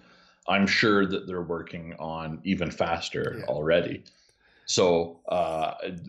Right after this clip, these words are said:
Speaker 1: that said, that said,
Speaker 2: <laughs>
Speaker 1: um, if you're trying to restore a, a two gig cad file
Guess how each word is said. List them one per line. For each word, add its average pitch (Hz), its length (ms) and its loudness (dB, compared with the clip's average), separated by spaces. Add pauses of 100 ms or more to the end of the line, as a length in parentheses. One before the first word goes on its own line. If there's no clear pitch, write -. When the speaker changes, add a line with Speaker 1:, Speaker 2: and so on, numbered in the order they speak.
(140)
Speaker 1:
that 107 220 2
said, 85 420 0 (180)
that - 220 2
said, - 400 -2 (200)
Speaker 2:
<laughs> - 200 -18
Speaker 1:
um, 80 480 -2 (800)
if 104 220 2
you're 113 160 2
trying 113 240 0
to 101 80 0
restore 92 640 2
a, 85 360 0
a 82 80 4
two 107 260 0
gig 92 360 -2
cad 95 340 -4
file 135 500 0